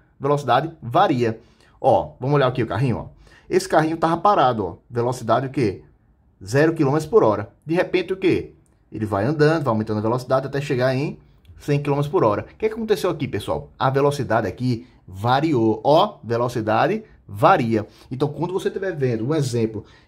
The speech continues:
em que a velocidade muda, a velocidade muda, eu tô falando de movimento retilíneo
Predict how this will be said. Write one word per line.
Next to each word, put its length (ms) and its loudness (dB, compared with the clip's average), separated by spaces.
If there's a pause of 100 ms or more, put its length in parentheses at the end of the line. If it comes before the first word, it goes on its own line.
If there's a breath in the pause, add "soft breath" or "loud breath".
em 180 0
que 340 -4
a 100 2
velocidade 520 0
muda, 760 2 (360)
a 80 -16
velocidade 440 -2 (160)
muda, 680 2 (200 loud breath)
eu 80 -10
tô 80 -6
falando 220 0
de 60 -2
movimento 520 -2 (400 loud breath)
retilíneo 680 -2